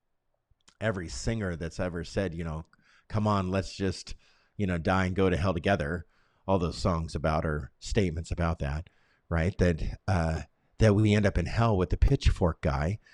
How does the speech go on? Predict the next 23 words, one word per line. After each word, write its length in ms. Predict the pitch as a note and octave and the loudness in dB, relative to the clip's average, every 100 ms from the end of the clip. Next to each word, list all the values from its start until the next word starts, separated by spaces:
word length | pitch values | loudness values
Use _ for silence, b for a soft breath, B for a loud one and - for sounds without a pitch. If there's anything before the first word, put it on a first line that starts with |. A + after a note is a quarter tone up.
| b b - | b b 0
that's 240 | G2+ - | 0 0
stabbing 640 | - - A#2+ A2 A#2+ G2+ | -6 2 6 6 6 4
us 360 | D2 D#2+ - - - | 2 -2 -4 -10 -2
with 140 | A2+ | 0
the 60 | G#2 | 2
gnashing 500 | G2+ G#2+ - G#2 E2+ | 2 2 2 0 -2
of 100 | E2 | 2
teeth, 480 | - A#2+ F#2 G2+ - | 2 2 0 -2 -4
and 120 | F2+ | -2
we 200 | F2+ E2+ b b b | 0 -2 b b b
have 240 | A#2 F#2+ | 0 4
boils 420 | A2 A2 A#2 G#2+ | 6 8 6 6
all 140 | F2+ F2 | 2 2
over 280 | D#2 D#2 | -2 -2
our 80 | D#2 | -4
bodies, 480 | C#2 C#2+ C#2+ F2 F#2+ | -4 -6 -4 -6 -4
and 80 | F2+ | -4
we're 80 | F2 | -4
sitting 360 | - G#2 G#2 | 0 0 2
there 180 | E2+ D#2+ | 0 0
in 120 | D2+ | 0
Dante's 680 | F2 E2+ F2 F2 - F2 D#2+ | 2 2 2 -4 -2 -2 -2
Inferno, 640 | D2 - F#2+ F#2 C#2 F2 | -8 -2 0 0 0 -6